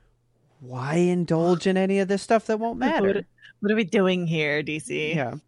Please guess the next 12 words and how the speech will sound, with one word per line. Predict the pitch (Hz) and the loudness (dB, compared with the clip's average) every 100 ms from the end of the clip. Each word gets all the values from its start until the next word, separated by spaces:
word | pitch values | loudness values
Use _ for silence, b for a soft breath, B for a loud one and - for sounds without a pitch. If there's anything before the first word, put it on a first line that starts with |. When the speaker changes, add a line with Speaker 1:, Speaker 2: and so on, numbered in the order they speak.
| _ | _
Speaker 1:
Well, | 175 202 - - | -2 -2 -2 2
all | 175 196 | 2 4
this | 202 185 | 0 -2
had | 196 175 | -2 -2
already | 165 156 | -2 -4
been, | 156 156 147 143 | -4 -4 -4 -4
like, | 135 131 - _ _ 156 | -6 -8 -16 _ _ -4
in | 156 | -4
the | |
works | 139 135 143 - | 0 0 0 -2
and | 147 131 117 | -6 -4 -2
made | 123 139 160 | -2 0 -2